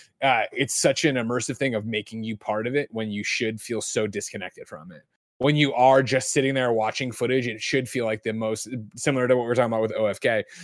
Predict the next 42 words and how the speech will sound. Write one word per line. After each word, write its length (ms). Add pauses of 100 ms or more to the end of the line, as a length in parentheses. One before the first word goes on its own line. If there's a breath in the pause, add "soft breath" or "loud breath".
(140 loud breath)
Uh, 240
you're 120
just 180
like, 240 (440)
"Okay, 280
I 100
have 140
no 200
skin 300
in 60
this 100
game. 220
I 80
have 80
no 100
stakes 360
in 40
this 120
game. 200
It's 120
not 120
about 320
me." 220 (240 soft breath)
And 120
the 80
way 280
this 240
game 280
of 140
going 300
through 160
and 80
trying 160
to 40
find 220
out 140
what 100
happened 240
to 60
Marissa 360
makes 280
you 320